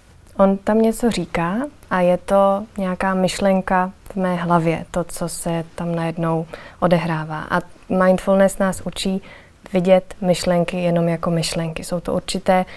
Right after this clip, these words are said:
mentální události, které mají svůj začátek, prostředek a konec. A, eh, už jenom tohleto může pomoct k tomu najednou od toho ustoupit, nenechat se tím třeba pohltit,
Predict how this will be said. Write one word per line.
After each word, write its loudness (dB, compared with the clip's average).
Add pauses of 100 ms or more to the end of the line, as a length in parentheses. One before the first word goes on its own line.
(320)
mentální 2
události, 2 (260)
které 2
mají 2
svůj -4
začátek, -2 (260)
prostředek -2 (160)
a -14
konec. -2 (560)
A, 8 (180)
eh, 0 (600)
už -2
jenom 6
tohleto 4 (460)
může 4 (180)
pomoct 4
k -8
tomu 4 (200)
najednou 2
od 0
toho -4
ustoupit, 2
nenechat 0
se -2
tím -2
třeba -2
pohltit, -2